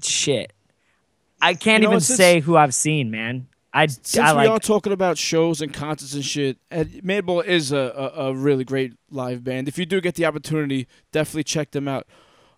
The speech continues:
Speaker 2: Uh, what was your first, you know, quote-unquote show, concert, whatever? I mean, I think I know
Speaker 1: Mine
Speaker 2: yours, Matt, but tell them anyway.
Speaker 1: Yeah, yeah. Mine would have been,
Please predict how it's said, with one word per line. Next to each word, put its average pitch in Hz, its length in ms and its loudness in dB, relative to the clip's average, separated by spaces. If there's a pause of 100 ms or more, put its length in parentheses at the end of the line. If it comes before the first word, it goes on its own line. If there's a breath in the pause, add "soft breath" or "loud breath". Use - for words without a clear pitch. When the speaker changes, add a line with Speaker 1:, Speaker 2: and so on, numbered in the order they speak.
Speaker 2:
Uh, 165 140 2
what 175 260 0
was 262 180 -2
your 233 120 0
first, - 720 -4 (580)
you 156 140 -8
know, 147 180 0
quote-unquote 156 720 -6
show, 151 800 2
concert, 143 600 -6
whatever? 135 580 -4 (560)
I 170 60 -8
mean, 180 100 -4
I 185 80 0
think 139 100 2
I 170 180 2
know 190 100 2
Speaker 1:
Mine 175 100 4
Speaker 2:
yours, 143 280 2
Matt, 139 300 -2
but 123 220 -2 (600)
tell 180 160 -2
them 185 140 0
anyway. 160 360 2
Speaker 1:
Yeah, 160 100 0
yeah. 104 100 -10 (320)
Mine 214 520 4
would 190 180 2
have 156 160 -4
been, 175 580 0